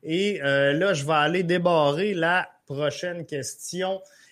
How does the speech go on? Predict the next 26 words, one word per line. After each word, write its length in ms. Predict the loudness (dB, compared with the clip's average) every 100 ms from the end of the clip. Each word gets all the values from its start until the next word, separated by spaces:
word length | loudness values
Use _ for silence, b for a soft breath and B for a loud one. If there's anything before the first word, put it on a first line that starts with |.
| b
Est-ce 340 | -2 -2 -2
que 320 | 0 2 2 0
on 180 | -2 0
le 100 | 0
voit 460 | -2 0 0 0
capitaine ? 640 | -4 -4 -4 -4 -6 -6 -6
Puis 100 | -2
là, 280 | 0 0 -2 b b b
c'est 220 | -2 0
sûr 280 | 2 2 2
que, 100 | 2
euh, 520 | 4 4 4 4 4
au 160 | 2 0
moment 260 | 0 0
où 140 | 0 2
on 160 | 0
se 100 | 0
parle, 380 | 2 2 2 -2 -12 _ _ _ _ _ _ _ _ _ -12
il 80 | 0
y 60 | 4
a 100 | 4
quelques 440 | 4 4 4 4
infos 460 | 2 0 0 -2 -2
qui, 380 | -4 -4 0 2
euh, 160 | 2
fuitent. 640 | 0 -4 0 2 0 0